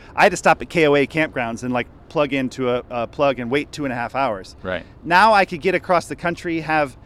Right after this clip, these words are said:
Speaker 1: you know, <laughs> really wild experiences and not even have to really worry about it at all because there's always, you know, Electrify America station pretty, pretty nearby.
Speaker 2: Mm-hmm.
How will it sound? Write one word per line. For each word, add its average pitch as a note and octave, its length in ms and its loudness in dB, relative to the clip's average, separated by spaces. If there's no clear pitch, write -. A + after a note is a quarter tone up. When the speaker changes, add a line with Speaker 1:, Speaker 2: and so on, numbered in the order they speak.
Speaker 1:
you F#3 100 -4
know, C#3 160 -2
<laughs> - 380 -18
really G3+ 340 2
wild E3 320 4
experiences D#3+ 540 -4
and D#3+ 80 -4
not A3+ 160 2
even G3+ 160 -2
have D#3+ 240 -2
to C3+ 180 -2
really F#3 180 4
worry F3+ 420 0
about B2 280 2
it A#2 80 2
at A2+ 100 0
all A#2+ 500 4
because E3+ 300 0
there's E3 200 0
always, F3 480 2
you D#3+ 80 -4
know, C#3 160 2
Electrify C#3 440 2
America C#3 340 -2
station A2+ 440 -6
pretty, C#3 200 -6
pretty C3+ 300 -8
nearby. G#2 340 -2
Speaker 2:
Mm-hmm. A2 180 -8